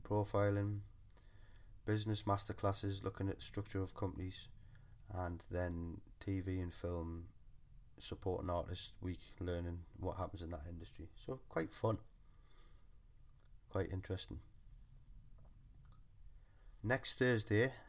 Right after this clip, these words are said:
uh, on my, so episode four of my podcast, I will be interviewing the managing director of the I three, um, talking about his journey and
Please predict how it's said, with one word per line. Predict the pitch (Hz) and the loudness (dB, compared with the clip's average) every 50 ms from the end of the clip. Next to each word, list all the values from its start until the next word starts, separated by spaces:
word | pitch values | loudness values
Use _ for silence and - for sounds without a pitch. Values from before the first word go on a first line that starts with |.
| - - - | -8 -2 0
uh, | - 92 95 92 | 2 2 2 2
on | 98 98 95 | 2 2 4
my, | 92 95 92 92 95 90 90 82 - - - - - - - - - - - - - - - - - - - - - - - | 4 4 4 4 4 2 2 -2 -6 -12 -14 -16 -16 -18 -18 -18 -20 -20 -20 -20 -20 -20 -20 -20 -20 -20 -18 -18 -16 -12 -8
so | 85 87 87 87 87 92 - - - | -6 -4 -2 -2 -2 -2 -2 -2 -4
episode | 104 - - - - 98 95 87 - | -6 -6 -6 -6 -2 0 0 0 0
four | - - 104 98 101 101 101 | 0 2 6 6 8 8 6
of | 101 | 6
my | 101 92 | 4 4
podcast, | - - 110 104 - - 120 117 - - 95 | 6 6 4 4 6 4 2 2 2 2 2
I | 98 | 4
will | 104 107 | 4 4
be | 104 - 107 107 - | 4 4 2 4 4
interviewing | 123 127 - 120 113 107 104 110 104 107 131 127 - - - - - - - - - - - - - - - - - - | 2 2 2 2 2 4 6 6 6 6 4 2 -4 -12 -20 -20 -20 -20 -20 -18 -18 -18 -18 -20 -20 -20 -18 -14 -4 2
the | - 101 101 | 4 4 6
managing | 95 101 107 101 104 104 95 104 98 95 | 6 8 8 8 8 6 6 6 4 4
director | - 98 95 95 98 98 98 - 101 98 - - | 6 6 6 8 8 6 4 4 2 0 4 8
of | 107 123 117 98 - - - - - - - - - - | 8 8 8 6 2 -4 -6 -8 -12 -16 -18 -16 -8 -4
the | 98 87 - | -2 0 2
I | 98 95 92 87 | 2 2 2 2
three, | - - 87 90 104 110 - - - - - - - - - - - - - - - - - - - - - - - 90 | 0 0 0 2 2 0 -2 -6 -14 -16 -16 -18 -20 -20 -20 -20 -20 -20 -20 -20 -20 -20 -20 -20 -20 -18 -18 -10 -6 -4
um, | 90 87 90 87 87 85 - - - - - - - - - 82 92 - | -2 -2 0 -2 -4 -6 -8 -10 -16 -16 -18 -18 -14 -10 -8 -8 -6 -2
talking | - 107 101 98 - - 95 | 2 2 2 4 4 2 0
about | 92 95 92 80 80 | 2 4 2 2 4
his | 95 101 98 - | 4 2 2 2
journey | - - 95 98 98 104 104 110 113 104 - | 2 2 4 4 6 6 4 4 2 2 0
and | 92 92 90 92 90 - | 0 -2 -2 -4 -6 -8